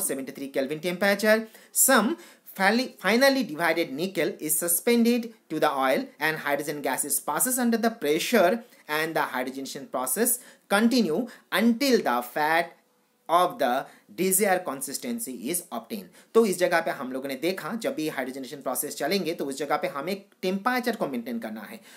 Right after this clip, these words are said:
तो ये टेम्परेचर हमारा होंगे फ़ोर ट्वेंटी थ्री से लेके फ़ोर सेवेंटी थ्री टेम्पे-, टेम्परेचर, केल्विन टेम्परेचर। और इसी जगह पे हम लोग यहाँ पर निकल को कैटलिस्ट के हिसाब से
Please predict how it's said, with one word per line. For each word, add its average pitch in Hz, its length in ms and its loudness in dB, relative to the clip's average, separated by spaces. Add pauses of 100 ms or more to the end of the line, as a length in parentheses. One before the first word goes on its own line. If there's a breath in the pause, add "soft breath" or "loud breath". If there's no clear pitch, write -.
(120)
तो 202 100 0
ये 170 180 0
टेम्परेचर 160 540 2
हमारा 127 320 -4
होंगे 143 460 -2 (260 loud breath)
फ़ोर 226 280 2
ट्वेंटी 156 320 -2
थ्री 233 200 -2
से 226 140 0
लेके 220 300 -4
फ़ोर 175 360 -2
सेवेंटी 127 340 -6
थ्री 170 160 -8
टेम्पे-, 175 400 -4
टेम्परेचर, 175 460 -4
केल्विन 180 320 -2
टेम्परेचर। 202 580 -2 (260 loud breath)
और 151 100 0
इसी 202 340 0
जगह 180 240 4
पे 151 180 -2
हम 127 240 -6
लोग 127 140 -4
यहाँ 117 200 -6
पर 165 200 2 (280 loud breath)
निकल 185 460 -2
को 220 160 -2
कैटलिस्ट 160 440 -2
के 139 100 -10
हिसाब 120 240 -4
से 165 400 -4